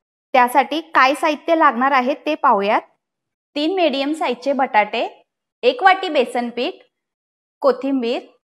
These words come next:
आलं, लसूण, हिरवी मिरची याची मी पेस्ट बनवून घेतलेली आहे. अर्धा चमचा राई,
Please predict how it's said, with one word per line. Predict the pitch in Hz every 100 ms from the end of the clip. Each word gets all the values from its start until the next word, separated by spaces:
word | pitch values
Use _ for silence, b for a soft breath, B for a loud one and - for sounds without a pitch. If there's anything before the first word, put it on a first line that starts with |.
| _ -
आलं, | 240 254 285
लसूण, | 302 277 277 285 370
हिरवी | 302 254 262
मिरची | 277 247 196 240 277 381 _ _ -
याची | 240 240 311
मी | 311
पेस्ट | 311 262 262
बनवून | 294 269 294
घेतलेली | 294 277 233 240 277
आहे. | 240 208 254 - _ _ _ _ _ _ _
अर्धा | 233 233 277
चमचा | 285 311 294 302
राई, | 311 220 202